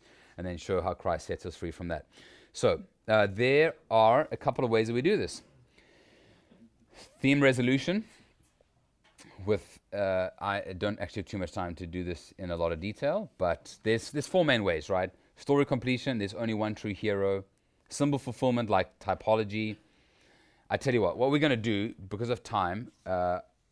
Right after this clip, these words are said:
I am going to go back to what I really wanna say, and then if we've got a few,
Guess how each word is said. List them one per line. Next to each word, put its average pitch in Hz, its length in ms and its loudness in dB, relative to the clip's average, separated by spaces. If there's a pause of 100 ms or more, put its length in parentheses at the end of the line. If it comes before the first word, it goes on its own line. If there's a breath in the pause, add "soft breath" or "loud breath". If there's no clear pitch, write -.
(400)
I 107 280 0
am 113 260 -6
going 101 360 -2
to 92 640 -6 (1300)
go 98 120 0
back 104 260 0
to 101 180 -4
what 95 220 -4
I 90 40 0
really 95 420 -2
wanna 147 200 -4
say, 175 240 -2
and 104 140 -8
then 95 80 -6
if 90 80 -10
we've 92 60 -14
got 95 160 -6
a - 40 -14
few, 98 300 -8